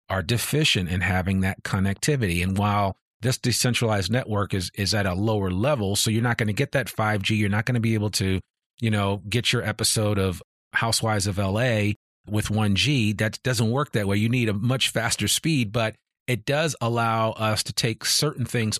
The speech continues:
off of that normal network and increase the speed over there while utilizing these decentralized network for things that don't have as heavy of an intensive requirement for speed, but yet can still run efficiently. So I think it's exciting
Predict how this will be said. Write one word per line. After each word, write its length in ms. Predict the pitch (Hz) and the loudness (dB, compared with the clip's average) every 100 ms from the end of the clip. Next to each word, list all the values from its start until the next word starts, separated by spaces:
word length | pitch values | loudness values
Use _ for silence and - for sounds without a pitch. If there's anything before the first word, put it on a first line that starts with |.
| - | -2
off 320 | 127 135 - | 0 0 0
of 260 | 117 104 92 | -2 -2 -2
that 260 | 110 101 | -2 -2
normal 380 | 98 110 156 151 | -2 0 2 2
network 560 | 101 95 - 95 98 - _ _ - | 0 0 -2 0 0 -2 _ _ -2
and 140 | 110 | 0
increase 440 | 107 - 147 156 - | 0 0 0 0 0
the 100 | 117 | -2
speed 360 | - 123 117 | 0 0 2
over 220 | 107 95 98 | 2 0 0
there 420 | 123 127 104 101 | 0 2 2 0
while 480 | 104 104 104 98 98 | 0 0 2 0 0
utilizing 760 | 98 117 113 107 107 101 98 | 0 2 2 2 2 0 0
these 240 | 98 104 - | 0 0 -2
decentralized 760 | - 95 127 156 139 95 90 | 0 0 2 2 2 2 2
network 480 | 95 95 92 95 95 | 0 0 2 0 0
for 160 | - 98 | -2 -2
things 360 | - 104 104 | 0 0 0
that 200 | 104 95 | 0 -2
don't 220 | - 101 92 | -2 -2 0
have 340 | 104 101 98 - _ _ | 0 0 -2 -6 _ _
as 200 | - 98 | -2 0
heavy 360 | - 113 101 101 | 0 0 2 0
of 140 | 98 | 0
an 120 | 95 95 | 2 2
intensive 640 | 95 - 110 101 - 90 | 0 0 0 0 0 0
requirement 840 | 92 - - 110 117 110 87 80 - _ _ | -2 -4 -2 2 2 4 2 0 -6 _ _
for 140 | - 90 | -6 -2
speed, 640 | - - - 117 90 78 - _ _ - | 2 0 0 0 0 -2 -8 _ _ -8
but 220 | 104 - | -4 0
yet 180 | 104 98 | 0 0
can 140 | - | 0
still 300 | 92 - 110 | 0 2 0
run 260 | 101 98 85 | 0 0 -2
efficiently. 720 | 82 - 98 - 92 65 60 | -4 -2 0 0 -2 -6 -6
So 280 | - 95 87 | -2 -2 -2
I 100 | 113 | -2
think 180 | 160 285 | -2 0
it's 160 | 104 - | 0 0
exciting 600 | 87 - 113 107 82 | 0 0 2 0 0